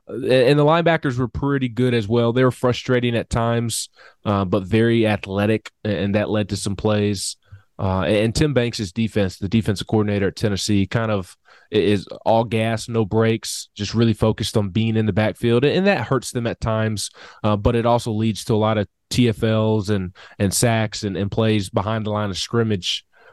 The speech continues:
uh, negative plays, which is obviously good for a defense. Uh, but the secondary was a big issue. When, when Tennessee's defense did struggle last year,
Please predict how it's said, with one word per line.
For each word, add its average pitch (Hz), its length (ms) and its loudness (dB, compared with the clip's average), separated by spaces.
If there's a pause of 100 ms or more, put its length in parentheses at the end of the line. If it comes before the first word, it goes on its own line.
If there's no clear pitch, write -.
(160)
uh, 98 120 2
negative 110 520 0
plays, 104 360 -2
which 104 160 -2
is 98 100 -4
obviously 107 380 -2
good 101 260 0
for 101 160 -2
a 95 60 0
defense. 101 800 -2 (340)
Uh, 107 140 0
but 104 200 0
the 110 80 -2
secondary 113 760 0
was 104 180 2
a 98 80 2
big 101 320 0
issue. 90 360 -2
When, 95 280 0
when 107 160 2
Tennessee's 123 420 0 (220)
defense 107 480 0
did 110 320 0
struggle 104 340 0
last 98 320 0
year, 101 280 2